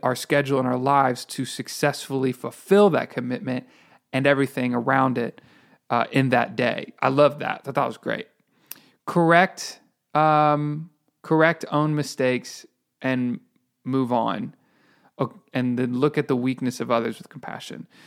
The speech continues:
So he's the, basically how we look at, I think Marcus Aurelius said, "Be hard on yourself and tolerant for everyone else," roughly.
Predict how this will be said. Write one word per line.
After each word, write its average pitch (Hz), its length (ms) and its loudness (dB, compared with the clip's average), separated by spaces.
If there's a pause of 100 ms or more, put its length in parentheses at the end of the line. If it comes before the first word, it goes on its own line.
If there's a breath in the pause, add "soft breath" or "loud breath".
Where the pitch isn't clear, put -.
(140)
So 160 540 2 (1900)
he's 165 440 0
the, 147 160 -2
basically 160 640 0
how 143 200 4
we 139 120 2
look 143 280 0
at, 110 160 -4 (120)
I - 40 -16
think - 340 -4
Marcus 135 380 -2
Aurelius 123 380 0
said, 117 260 -6
"Be 123 120 -6
hard 135 240 0
on 123 140 -2
yourself 120 560 -6 (120)
and 117 380 -10 (420)
tolerant 123 460 -4 (180)
for 120 140 -8
everyone 120 360 -4
else," 123 340 -8 (920)
roughly. 127 640 -6